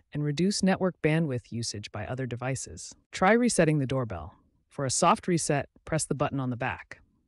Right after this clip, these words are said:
For a hard reset, hold the reset button for ten to fifteen seconds.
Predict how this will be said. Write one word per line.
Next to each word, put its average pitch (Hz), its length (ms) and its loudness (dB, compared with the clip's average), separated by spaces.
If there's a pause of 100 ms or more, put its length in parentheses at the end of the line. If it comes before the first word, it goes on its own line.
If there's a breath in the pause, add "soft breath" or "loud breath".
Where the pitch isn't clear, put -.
(120)
For - 180 -8
a 123 60 -2
hard 202 280 4
reset, 131 400 -4 (200)
hold 185 260 -2
the 190 100 -2
reset 175 440 0
button 131 260 -4
for 110 140 -10
ten 156 460 -4
to - 100 -8
fifteen 131 400 -6
seconds. - 640 -12